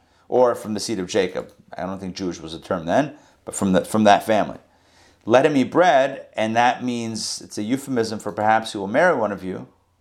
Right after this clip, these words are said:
Um, as it says, "Except the bread that he ate," alluding to Potiphar's wife. So bread is a euphemism for marriage, relationships, et cetera.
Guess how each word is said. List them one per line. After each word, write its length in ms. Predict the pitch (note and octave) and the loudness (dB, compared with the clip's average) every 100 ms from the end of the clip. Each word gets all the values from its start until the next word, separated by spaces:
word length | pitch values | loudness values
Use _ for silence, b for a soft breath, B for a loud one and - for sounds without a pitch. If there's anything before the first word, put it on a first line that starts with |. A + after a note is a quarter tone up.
| _ _ _ _ _ _ _ _ _ _ _ _ - | _ _ _ _ _ _ _ _ _ _ _ _ 6
Um, 400 | G2+ G2 G2 E2 | 8 8 4 -2
as 180 | F#2+ | -2
it 60 | F#2 | -4
says, 280 | - G#2+ G2 | 0 2 2
"Except 300 | F#2 G#2+ - | -2 -8 -8
the 60 | |
bread 200 | F2 F#2+ F#2 | -6 -6 -6
that 60 | |
he 140 | F#2 D3+ | -6 -4
ate," 240 | D#3 A#2 | -4 -4
alluding 320 | G#2+ A2 G#2 | -6 -6 -6
to 100 | F#2 | -10
Potiphar's 520 | F2+ F#2 F#2 - F2+ | -12 -10 -10 -8 -2
wife. 340 | C3+ C#3+ B2 - | 2 4 2 0
So 340 | - F#2+ F#2+ b b b b _ | 2 2 0 b b b b _
bread 640 | G#2+ C3 C3 A2 G#2 - - | 4 8 8 6 4 -4 -4
is 420 | G#2+ G#2 G#2 F#2 | -2 0 -2 -4
a 80 | G2+ | -6
euphemism 560 | G#2+ A2 A2+ G2+ G2+ | -6 -6 -4 -4 -6
for 140 | F#2 F2 | -8 -4
marriage, 440 | A#2 A#2+ A#2 G#2+ | 2 4 4 0
relationships, 640 | F#2 G2 G2 - - F#2+ - | -2 0 0 -2 -10 -10 -12
et 120 | - | -12
cetera. 260 | - - | -12 -14